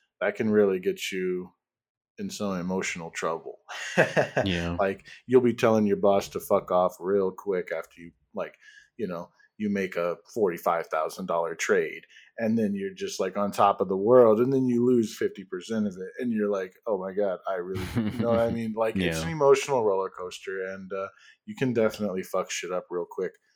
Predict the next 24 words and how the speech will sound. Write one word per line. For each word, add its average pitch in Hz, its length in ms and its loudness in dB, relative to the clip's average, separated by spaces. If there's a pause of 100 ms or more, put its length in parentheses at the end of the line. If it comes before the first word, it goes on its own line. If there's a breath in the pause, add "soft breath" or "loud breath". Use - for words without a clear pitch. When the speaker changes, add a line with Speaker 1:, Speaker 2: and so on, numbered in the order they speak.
(200)
Speaker 1:
or 147 460 10
you 131 100 -10
can 120 120 -4
get 113 140 4
lucky 90 320 -2
and 92 220 -8
things 95 240 -10
can 95 120 -16
go 95 160 -6
good 120 240 -2
real 90 140 -4
quick, 87 220 -8 (100)
but 139 220 2 (320 loud breath)
that's 107 220 -4
not 113 200 -4
always 92 340 -4
the 90 120 -8
consistent - 800 -12 (320)
experience. 85 960 -8
So 123 500 6 (400 loud breath)
I 120 120 -2
think 139 360 2
understanding 120 760 2
that, 123 300 2